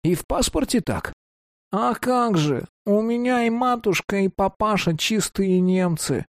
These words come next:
гордо сказал Виля. "А я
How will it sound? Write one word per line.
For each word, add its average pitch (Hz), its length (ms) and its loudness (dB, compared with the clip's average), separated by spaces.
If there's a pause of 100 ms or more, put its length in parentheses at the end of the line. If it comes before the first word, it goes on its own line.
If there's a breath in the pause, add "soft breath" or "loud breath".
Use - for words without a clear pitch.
(360)
гордо 117 440 0
сказал 98 480 0
Виля. 87 380 0 (340)
"А 143 180 -2
я 202 400 0